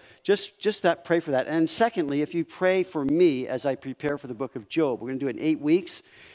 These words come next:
and I really haven't, haven't suffered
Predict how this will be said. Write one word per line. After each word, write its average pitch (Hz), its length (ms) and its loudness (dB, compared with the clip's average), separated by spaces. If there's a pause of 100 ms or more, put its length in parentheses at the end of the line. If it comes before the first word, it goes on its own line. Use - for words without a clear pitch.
(160)
and 131 340 -2 (120)
I 160 240 0 (260)
really 156 240 2
haven't, 127 400 -4 (320)
haven't 131 260 -4
suffered 143 420 -4